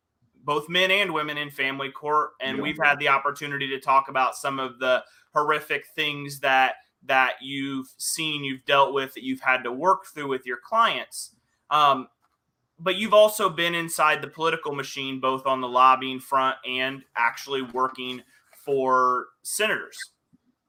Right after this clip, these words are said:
Speaker 1: So I, I think, uh, y-, yesterday during our conversation, you made a really, really strong point. I think the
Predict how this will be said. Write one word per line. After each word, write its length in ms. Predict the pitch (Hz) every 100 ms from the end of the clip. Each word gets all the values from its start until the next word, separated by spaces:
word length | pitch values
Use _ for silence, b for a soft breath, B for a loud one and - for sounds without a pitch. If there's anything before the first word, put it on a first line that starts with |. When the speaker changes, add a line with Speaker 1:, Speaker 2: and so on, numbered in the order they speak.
| _ _
Speaker 1:
So 480 | - 196 185 180 b b b b _ _
I, 120 | 165 165
I 80 | 175
think, 200 | 214 185
uh, 120 | 151 151
y-, 180 | 165 147 151
yesterday 420 | 175 180 202 180
during 180 | 165 151
our 80 |
conversation, 800 | 143 151 143 131 139 127 127 127
you 120 | 135
made 460 | 139 135 143 147 143
a 180 | 110 131
really, 360 | 131 143 147 139
really 280 | 135 131
strong 460 | 123 - 123 113 107 _
point. 220 | 101 82 -
I 60 | 131
think 300 | 214 233 -
the 240 | 175 156